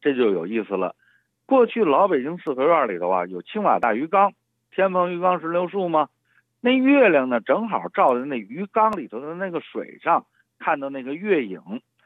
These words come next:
那怎么玩呢？拿这小石头子儿啊，往那鱼缸里一扔，你就看那小石头子儿打在那水面上，叭的一下，那个月影不就破开了吗？变成一轮一轮的。哎，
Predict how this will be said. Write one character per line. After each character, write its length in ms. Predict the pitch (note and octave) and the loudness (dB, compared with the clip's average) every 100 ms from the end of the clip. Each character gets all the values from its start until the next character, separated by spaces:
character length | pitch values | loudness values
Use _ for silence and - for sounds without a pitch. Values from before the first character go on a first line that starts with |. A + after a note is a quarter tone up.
| _ _ _ | _ _ _
那 120 | - B3+ | 0 2
怎 120 | F#3 | 2
么 120 | C#3 | 2
玩 260 | B2 C#3 A3 | 4 4 2
呢？ 140 | A#3+ _ _ _ | -2 _ _ _
拿 200 | C#3+ F#3 | 0 2
这 140 | G#3+ | 2
小 260 | F3+ - F2 | 0 0 -4
石 160 | F#2+ E3+ | -2 0
头 140 | G#3 | 0
子 100 | - | 0
儿 180 | - - | -6 -2
啊， 140 | G2+ | -2
往 220 | G#2+ F3+ | 0 0
那 40 | D3 | -2
鱼 160 | D3+ | -4
缸 200 | G3 G#3+ | 0 2
里 120 | D#3+ F#2+ | 0 -4
一 40 | |
扔， 340 | F#2+ G3 A#3 - _ _ _ _ _ | -4 -2 -2 -2 _ _ _ _ _
你 100 | D3+ | -2
就 140 | G3+ A3+ | 0 0
看 200 | A3+ G#3 | 0 -2
那 120 | F3+ | -2
小 240 | - G#2+ | -2 -2
石 120 | B2 | -2
头 140 | F#3 F#3+ | -2 -2
子 120 | C3 | 0
儿 120 | C3+ | 0
打 220 | E3 A2+ F#2+ | 0 -4 -4
在 60 | |
那 140 | D3 F#3 | -6 -6
水 220 | - F#2 | -4 -6
面 200 | G#2+ E3 | 0 0
上， 160 | D#3 D3 | 0 -2
叭 280 | - A3 A3 | 2 2 2
的 80 | G3 | 0
一 160 | E3 F3+ | -6 0
下， 240 | G3 C3+ _ _ _ - | 2 2 _ _ _ -4
那 100 | G#3 | 0
个 100 | A#3 | 2
月 260 | A#3 F#3 | 4 6
影 200 | A#2+ G#2+ | 4 2
不 80 | C#3 | 2
就 120 | G3 | 2
破 280 | F#3+ A3+ D#3+ | 4 4 4
开 280 | C#3+ G3 G#3 | 4 2 4
了 120 | F#3+ | 2
吗？ 140 | D#3 - _ _ _ | 0 -6 _ _ _
变 200 | E3 D#3 | -2 0
成 160 | F3 | -4
一 140 | F#3+ G3 | -6 -6
轮 460 | D#3 C3 B2+ F#3+ | -2 0 0 0
一 80 | G#3+ | 0
轮 340 | E3 A#2+ G2+ B2 | 0 0 -2 -2
的。 140 | B2 _ _ _ _ - | -2 _ _ _ _ -4
哎， 200 | C3 | -2